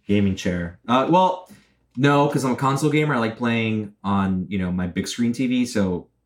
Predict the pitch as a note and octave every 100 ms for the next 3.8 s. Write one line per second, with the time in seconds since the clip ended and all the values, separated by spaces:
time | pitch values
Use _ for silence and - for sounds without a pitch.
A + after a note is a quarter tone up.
0 | _ - A2+ A2 G2+ - G2 F#2+ G#2 G2+
1 | A2 A#2 - A2 G#2 F#2 - _ _ _
2 | G2+ G#2 G#2+ G2+ G2+ F#2+ - - G#2 G2+
3 | G#2 A2 - A#2+ B2 C3+ C#3+